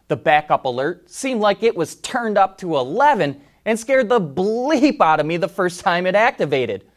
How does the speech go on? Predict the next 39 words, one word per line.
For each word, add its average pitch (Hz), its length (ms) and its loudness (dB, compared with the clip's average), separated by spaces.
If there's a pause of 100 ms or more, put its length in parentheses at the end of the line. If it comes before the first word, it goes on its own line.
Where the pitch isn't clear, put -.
(280)
But 127 120 -2
at 127 140 2
least 160 280 -4
that 127 180 0
can 123 140 -12
be 117 100 -8
turned 120 340 -10
down. 117 420 0 (460)
And 185 160 -2
the 160 120 0
stop-start 190 640 0
system? 220 480 -4 (320)
Just 175 180 -10
turn 214 240 -2
it 175 80 2
off. 165 420 2 (300)
It's 151 220 -8
too 277 420 -8
sensitive, 233 760 -4 (320)
engaging 190 680 0
the 220 520 -2
moment 165 840 0
the 127 80 -8
vehicle 127 360 -4
comes 117 380 -6
to 120 140 -8
a 117 40 -4
stop. 180 540 0 (420)
And 185 160 0
while 233 160 4
it - 140 -4
seemed 220 240 -4
like 185 180 0
it 160 80 -2
would 147 160 -4
do 165 160 -2
its - 160 -4
job 127 300 2
well, 131 440 2